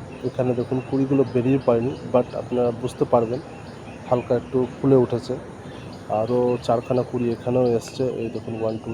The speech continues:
থ্রি, ফোর, চারখানা এসছে। হুম, আর এগুলোকে আপনাকে একটুখানি ফোকাস করে দেখাবার ইচ্ছা আছে আমার, তাই দেখাচ্ছি। এই দেখুন হালকা একটু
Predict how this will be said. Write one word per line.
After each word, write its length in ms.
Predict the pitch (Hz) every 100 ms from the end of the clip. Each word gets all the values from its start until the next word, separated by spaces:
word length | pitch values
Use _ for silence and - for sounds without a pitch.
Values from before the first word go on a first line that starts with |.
| 110
থ্রি, 140 | 117 110
ফোর, 180 | - 113 - -
চারখানা 360 | 110 - 107 107
এসছে। 240 | - 117 107 - - - - - - - -
হুম, 220 | 135 131 113 - 113
আর 140 | 113 104 135
এগুলোকে 400 | 131 131 123 135 120
আপনাকে 260 | 117 120 120
একটুখানি 380 | - 123 120 120 170 170 - -
ফোকাস 280 | 143 139 147 -
করে 140 | 123 113
দেখাবার 300 | 107 117 117 113
ইচ্ছা 180 | - 113 107
আছে 140 | 107 107
আমার, 160 | 110 - - - - - -
তাই 160 | 107 104 - - -
দেখাচ্ছি। 440 | 117 - 120 - 120 101 -
এই 60 | 110 104
দেখুন 220 | 101 107 - - - 113
হালকা 280 | 123 117 127 120
একটু 140 | -